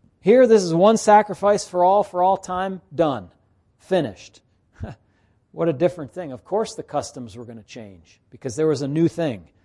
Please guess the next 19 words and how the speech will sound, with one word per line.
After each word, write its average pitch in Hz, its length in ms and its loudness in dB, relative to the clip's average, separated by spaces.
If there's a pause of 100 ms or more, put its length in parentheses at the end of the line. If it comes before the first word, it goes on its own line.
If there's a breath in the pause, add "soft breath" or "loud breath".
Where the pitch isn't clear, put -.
(1040)
A 120 80 -18
new 151 300 2
thing 143 300 -6
had 110 100 -10
happened, 110 400 -8
a 95 40 -14
fulfillment 139 600 -2
had 107 140 -8
occurred. 92 440 -12 (1200)
Then 233 460 2 (560)
he 156 280 -6
talked 180 420 0
about, 156 360 0
Stephen 160 400 -2
did, 143 220 0
talked 139 300 -6
about 127 280 -4
the 143 60 -6
law. 120 520 -2